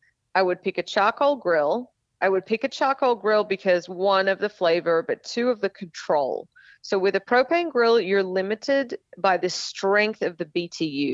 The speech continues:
Us, the output of the, of the gas. Um, with a charcoal grill, I can set it up however I want, and I nearly always set it up with what I call two-zone grilling.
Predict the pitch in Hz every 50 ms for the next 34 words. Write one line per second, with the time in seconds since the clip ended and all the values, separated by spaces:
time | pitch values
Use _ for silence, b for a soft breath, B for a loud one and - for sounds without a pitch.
0 | 87 78 73 90 - - - - - - 165 165 170 - - - 135 143 170 170
1 | - - - - 151 139 127 - _ _ - 160 143 - - - - _ _ _
2 | _ - - 160 156 156 - 156 147 143 139 156 165 135 107 - - - - -
3 | - - B B B B B B B B B _ _ _ _ - 196 190 180 170
4 | 160 156 147 131 - _ _ _ - 202 202 214 196 196 190 - - 277 285 330
5 | 330 - 320 262 214 190 - 165 170 165 151 156 160 - - - - - 196 196
6 | - - - 220 202 220 240 269 254 247 - 208 190 185 175 - 170 160 156 156
7 | 147 156 156 160 160 - 165 165 160 160 165 170 175 180 190 202 196 - _ -
8 | 170 165 160 170 170 170 - - 185 170 156 147 147 143 151 - - 147 143 151
9 | 151 147 - _ - 151 151 - - - - 175 175 165 147 160 156 156 151 151
10 | 147 - 143 135 117 107 95 - - _